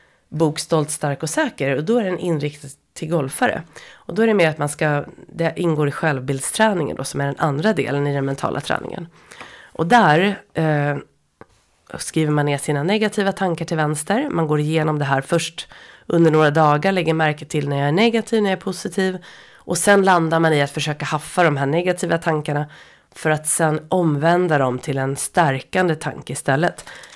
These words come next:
En positiv tanke. Så den övningen, nu har jag inte boken här så jag kan inte sidan, så jag kommer skriva den här nere.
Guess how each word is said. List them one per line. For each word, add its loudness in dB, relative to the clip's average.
En 2
positiv 0
tanke. -6
Så 6
den 2
övningen, 2
nu 0
har 0
jag -2
inte -8
boken -6
här -2
så -4
jag -4
kan 0
inte -2
sidan, 0
så -4
jag -4
kommer -2
skriva 0
den -2
här -2
nere. 4